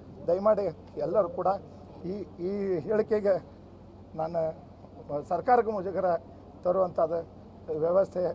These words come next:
ಏನಾದರೂ ಬಂದಿದ್ರು ಕೂಡ ಆ ಒಂದು ಕಿಚ್ಚು ನಂದು ಒಬ್ಬಂದಲ್ಲ, ಇಡೀ ರಾಜ್ಯದಿತ್ತು. ಅದಕ್ಕೆ ನನ್ನ ಕಡೆ ಈಗ ಸ್ವಂತ ಹೇಳಿರಿ, ನಾನು ನನ್ನ ಮನೆಗೆ ಬಂದು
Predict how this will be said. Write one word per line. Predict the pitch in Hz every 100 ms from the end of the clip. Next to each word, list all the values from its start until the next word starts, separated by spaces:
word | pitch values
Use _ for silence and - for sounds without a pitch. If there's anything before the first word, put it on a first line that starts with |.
| - - - 151
ಏನಾದರೂ | 220 190 180 185
ಬಂದಿದ್ರು | 156 151 147 139
ಕೂಡ | - 214 262 - - - -
ಆ | 160 180 165
ಒಂದು | 170 160
ಕಿಚ್ಚು | 262 - 208 185 - -
ನಂದು | 143 160
ಒಬ್ಬಂದಲ್ಲ, | 147 170 233 202 202 - - - 151
ಇಡೀ | 156 151
ರಾಜ್ಯದಿತ್ತು. | 151 175 254 175 - 240 - - -
ಅದಕ್ಕೆ | 143 135 156 127 - - 151
ನನ್ನ | 196
ಕಡೆ | 220 202 190
ಈಗ |
ಸ್ವಂತ | 160 180 -
ಹೇಳಿರಿ, | 220 175 180 226 240 - - 170
ನಾನು | 160 165 160 156 156
ನನ್ನ | 160 170
ಮನೆಗೆ | 202 233
ಬಂದು | 175 185 160